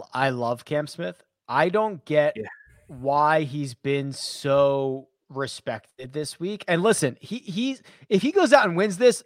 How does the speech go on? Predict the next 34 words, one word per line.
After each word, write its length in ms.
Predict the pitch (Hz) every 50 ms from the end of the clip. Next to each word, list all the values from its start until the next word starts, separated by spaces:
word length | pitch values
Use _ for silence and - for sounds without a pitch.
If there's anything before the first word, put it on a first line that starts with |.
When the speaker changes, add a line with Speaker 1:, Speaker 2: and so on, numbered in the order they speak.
| _ -
Speaker 1:
these 300 | 220 170 147 190 226 190
people 300 | - 233 233 185 214 214
are 180 | 214 180 147 127
super 360 | - - - 202 185 202 185
sharp, 360 | - - 165 120 87 - _ _ _ _ _
right? 280 | 135 147 170 190 208 -
Like, 260 | 202 190 170 160 - - 160
super 420 | - - - 285 269 - 254 226
sharp. 320 | 185 - - 135 123 123 _ _ _ _ _ _ _ -
But 180 | - 180 214 208
I, 140 | 220 214 -
I 120 | 202 208
agree. 400 | 226 233 214 175 214 294 349 302
Like, 180 | 196 160 151 151
I 160 | 165 180 202
don't, 200 | 220 233 233 226 -
uh, 300 | 196 208 190 - 180 - - -
uh, 180 | 202 196 165 175 -
yeah. 160 | 214 202 139 - _ _ _ _ _ _ _ _ _ _ _ -
To 120 | - 226 220
be 220 | 165 - 294 370
more 200 | 370 339 262 233
expensive 400 | 175 - - 180 170 156 - 127
than 140 | 113 123 110
Colin, 380 | - - 131 139 127 104 87 - _ _ _ _ _ _ -
to 120 | - 196
be 180 | 165 220 294 381 370
more 160 | 320 262 233
expensive 420 | 185 - - 196 175 - 165 135
than 120 | 147 135 123
Hideki, 560 | 127 113 - - 170 180 - - 127 120 95
than 140 | 113 110 104
Scotty, 800 | - - - - 190 190 202 202 185 156 139 123 117 98 110 147
that, 240 | 135 165 160 170